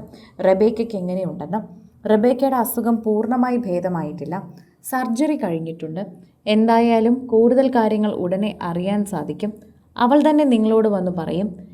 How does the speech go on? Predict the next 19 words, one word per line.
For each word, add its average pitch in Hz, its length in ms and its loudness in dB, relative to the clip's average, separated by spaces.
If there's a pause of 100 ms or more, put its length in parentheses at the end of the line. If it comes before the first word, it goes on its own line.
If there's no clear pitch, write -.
(220)
എന്തായാലും 233 400 6
സർജറി 247 460 4
കഴിഞ്ഞ 262 280 4
സ്ഥിതിക്ക് 240 480 -2
കുറച്ച് 220 280 0 (100)
ഭേദമായിട്ടുണ്ട് 214 840 2 (200)
എന്ന് 208 160 0
തന്നെ 196 180 0 (120)
കൃത്യമായി 220 540 0
നമുക്ക് 190 260 -2 (160)
പറയാൻ 196 340 0 (100)
സാധിക്കുമെന്ന് 190 560 -4 (140)
കൂട്ടിച്ചേർക്കുന്നുണ്ട്. 147 760 -6 (340)
പ്രേക്ഷകർ 302 500 2
ഓരോരുത്തരും 262 640 2
പറയുന്നതും 214 540 0 (200)
ഇതേ 240 160 0 (180)
കാര്യം 208 420 -2
തന്നെയാണ് 202 500 -2